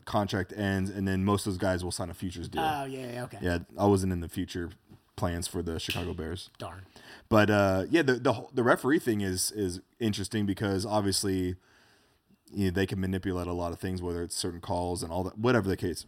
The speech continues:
Speaker 1: case may be. But, um, I don't know. I think it needs to be changed somehow. As far as,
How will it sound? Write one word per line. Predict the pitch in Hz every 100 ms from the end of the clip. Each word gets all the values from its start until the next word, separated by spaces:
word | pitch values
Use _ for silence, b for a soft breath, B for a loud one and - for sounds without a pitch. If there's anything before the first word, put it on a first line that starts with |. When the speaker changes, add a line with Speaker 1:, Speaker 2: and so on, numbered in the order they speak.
| _ -
Speaker 1:
case | 92 92
may | 82
be. | 85 82 92 -
But, | 92 87 - -
um, | 95 87 85 85 87 _ B B B B B B B _
I | 147
don't | 175
know. | 202
I | 107
think | 104 156 151
it |
needs | 123 107
to |
be | 98
changed | 92 113 131 123
somehow. | - 127 107 117 123 _ -
As | 101
far | - 107 107 104
as, | 104